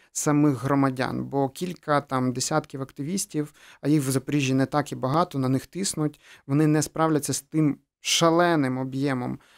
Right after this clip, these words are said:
а, викликів, які стоять перед містом. На жаль, в місті така традиція зневажати, а, запоріжчан, а не, а, власне, відстоювати їхні інтереси.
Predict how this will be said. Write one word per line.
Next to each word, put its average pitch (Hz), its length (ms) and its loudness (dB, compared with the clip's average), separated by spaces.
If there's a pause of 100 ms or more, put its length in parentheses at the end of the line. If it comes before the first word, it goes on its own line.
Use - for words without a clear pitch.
(140)
а, 131 440 -2
викликів, 139 460 -6
які 131 320 -6
стоять 123 360 -4
перед 120 200 -12
містом. 127 340 -12
На 139 100 0
жаль, 196 220 2 (220)
в 135 60 -4
місті 147 240 -2
така 135 220 -4
традиція 139 640 -4 (200)
зневажати, 139 840 0 (120)
а, 131 160 -8
запоріжчан, 135 840 -4
а 131 100 -8
не, 135 400 -4 (360)
а, 127 160 -4
власне, 127 920 -2
відстоювати 127 480 -4
їхні 123 240 -10
інтереси. - 480 -16